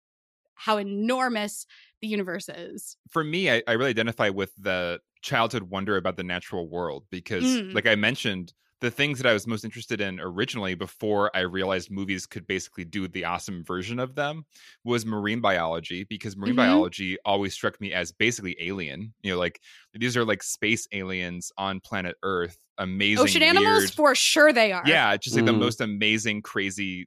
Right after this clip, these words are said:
Speaker 2: like, your imagination couldn't even dream of this stuff.
Speaker 1: Yeah.
Speaker 2: And dinosaurs are kind of in the same category of, like,
Speaker 1: Totally.
Speaker 2: too, too wild to be real. Like, how,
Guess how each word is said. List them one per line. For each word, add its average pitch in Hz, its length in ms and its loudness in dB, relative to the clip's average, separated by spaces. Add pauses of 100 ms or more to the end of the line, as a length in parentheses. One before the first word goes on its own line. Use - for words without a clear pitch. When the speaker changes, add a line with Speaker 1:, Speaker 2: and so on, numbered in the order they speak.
(160)
Speaker 2:
like, 98 160 -4 (100)
your 113 120 2
imagination 107 640 -2
couldn't 107 240 -6
even 92 240 -4
dream 95 280 -6
of 85 100 -10
this 82 160 -12
stuff. 85 420 -8 (360)
Speaker 1:
Yeah. 190 180 4
Speaker 2:
And 120 100 0
dinosaurs 123 520 0
are 110 40 -2
kind 120 140 -4
of 107 80 0
in 101 60 -4
the 95 80 -6
same 95 260 -8
category 92 640 -2
of, 92 160 -6
like, 92 280 -4
Speaker 1:
Totally. 226 440 2
Speaker 2:
too, 147 300 4 (100)
too 160 260 2
wild 107 480 4
to 107 100 -6
be 92 140 -4
real. 82 380 -6
Like, 92 220 -6
how, 123 320 4